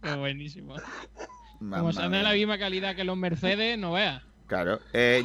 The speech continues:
Speaker 2: yo voy a, eh, bueno, eh, el, el jeque hubo un tiempo, creo que se murió el caballo, el pobre.
Speaker 1: <laughs> No,
Speaker 2: Hubo,
Speaker 1: hombre.
Speaker 2: hubo un tiempo, sí, sí,
Speaker 1: Hombre,
Speaker 2: hubo un tiempo
Speaker 1: caballo.
Speaker 2: que él se jactaba de decir que tenía un caballo que valía más que Cristiano Ronaldo.
Speaker 1: Ojo.
Speaker 2: Sí, sí, sí, eso
Speaker 1: No
Speaker 2: está
Speaker 1: lo
Speaker 2: por
Speaker 1: he
Speaker 2: ahí.
Speaker 1: visto.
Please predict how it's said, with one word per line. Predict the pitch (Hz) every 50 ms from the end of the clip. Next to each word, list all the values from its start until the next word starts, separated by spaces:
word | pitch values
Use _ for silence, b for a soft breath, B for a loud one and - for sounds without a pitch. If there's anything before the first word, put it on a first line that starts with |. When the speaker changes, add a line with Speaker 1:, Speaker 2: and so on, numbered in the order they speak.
| 120
Speaker 2:
yo | 120 156 165 165
voy | 175 175 175 175
a, | 156 139 - 113
eh, | 127 120 110 110 107 104 104 104 101 101 98 101 98 98 95 - -
bueno, | 107 120 131 175 202 196 156
eh, | 123 123 - -
el, | - 127 123 123 117 101 - -
el | 120 120 113
jeque | - 135 127 127 151
hubo | 170 202 220
un | 240 220 180
tiempo, | 202 208 202 190 196 196 180 - -
creo | 113 147 165 202
que | 226 247
se | - 226
murió | 190 175 160 160 180 196
el | 180 156
caballo, | 151 139 151 175 180 160 147
el | 131
pobre. | 117 151 175 175 151 120 - - - -
Speaker 1:
<laughs> | - - -
No, | 226 226 208
Speaker 2:
Hubo, | 143 156 185 202 214 226 208
Speaker 1:
hombre. | 190 202 160 170 - 208
Speaker 2:
hubo | 226 233
un | 220 -
tiempo, | 214 214 220 208 220
sí, | - - 190 190
sí, | - 180 208 240
Speaker 1:
Hombre, | 247 208 180
Speaker 2:
hubo | 180 196
un | 202 160
tiempo | 202 214 214 208
Speaker 1:
caballo. | 240 -
Speaker 2:
que | 208
él | 208 202
se | - 233 233
jactaba | - 214 196 - - 202 196 208 220 233 233
de | 214
decir | 185 160 - 175 190 202
que | - 190
tenía | 170 156 156 156 170 196
un | 208 202
caballo | 214 202 180 170 175 185 226 226
que | 208 190
valía | 165 147 151 156 185 196
más | 190 185 202 214 -
que | - 214
Cristiano | 180 175 143 - 165 175 196 202 190
Ronaldo. | 165 143 131 143 180 220 220 165 113 - - - - - - - - - - - - -
Speaker 1:
Ojo. | 165 165 156 - 254 320 - - - - - -
Speaker 2:
Sí, | - - 107 101
sí, | 113 131 139
sí, | 123 127 143
eso | 156 135 - 127
Speaker 1:
No |
Speaker 2:
está | 117 117 147
Speaker 1:
lo | 143
Speaker 2:
por | 180 175
Speaker 1:
he | 151
Speaker 2:
ahí. | 120 120 151
Speaker 1:
visto. | 190 185 143 107 -